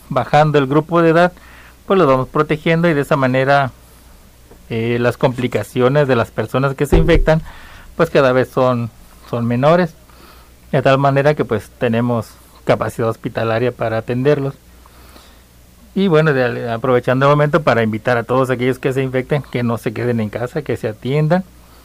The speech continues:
que los hospitales deben tener un espacio para darles atención, y la atención oportuna, pues, es más importante que esperarse en casa.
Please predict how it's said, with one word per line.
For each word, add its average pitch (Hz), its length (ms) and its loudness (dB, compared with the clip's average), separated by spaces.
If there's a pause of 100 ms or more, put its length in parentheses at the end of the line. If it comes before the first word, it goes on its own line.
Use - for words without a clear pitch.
(380)
que 123 140 0
los 117 180 -2
hospitales 135 800 -2 (460)
deben 147 300 -2
tener 143 260 0
un 151 160 0
espacio 160 540 0
para 117 440 0 (720)
darles 131 340 -2
atención, 123 600 -4
y 156 80 -6
la 123 140 -2
atención 123 340 -4
oportuna, 143 540 -2
pues, 135 240 -6
es 120 220 -4 (760)
más 139 200 0
importante 127 640 -2
que 110 300 -6 (180)
esperarse 123 580 -2
en 120 80 -4
casa. - 300 -12